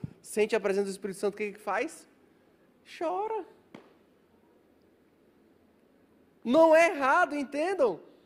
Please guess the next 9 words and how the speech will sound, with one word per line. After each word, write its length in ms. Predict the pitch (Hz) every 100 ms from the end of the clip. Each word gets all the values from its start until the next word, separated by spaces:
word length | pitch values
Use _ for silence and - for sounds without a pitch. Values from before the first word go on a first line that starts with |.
| _ _
mas 240 | 220 262
é 60 | 277
uma 140 | 311
manifestação 680 | 285 320 320 320 285 262 285
também 300 | 277 285 294
das 200 | 285 285
emoções. 960 | 294 302 339 - 285 311 302 196 - - _ _ _ _ _ _ _ _ _ _ _ _ _ _ _ _ _ _ _ _ _ _ _ _ _ _ _ _ _ _ _ _ _ _ _ _ _ _ _ _
É 100 | -
importante, 920 | 262 - 302 - - 294 339 330 -